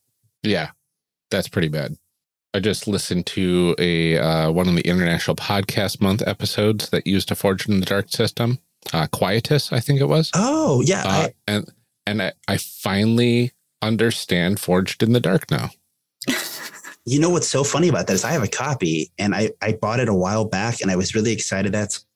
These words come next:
Speaker 2: I think it's Ollie Jeffrey's game, if I'm saying the name right.
Speaker 1: Hmm.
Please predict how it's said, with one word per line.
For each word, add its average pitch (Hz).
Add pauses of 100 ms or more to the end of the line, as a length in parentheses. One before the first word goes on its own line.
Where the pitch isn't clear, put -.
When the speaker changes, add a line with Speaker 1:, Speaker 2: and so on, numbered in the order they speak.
Speaker 2:
I -
think 151
it's 117
Ollie 104
Jeffrey's 101
game, 131
if 104
I'm 101
saying 104
the 104
name 104
right. 135 (680)
Speaker 1:
Hmm. 117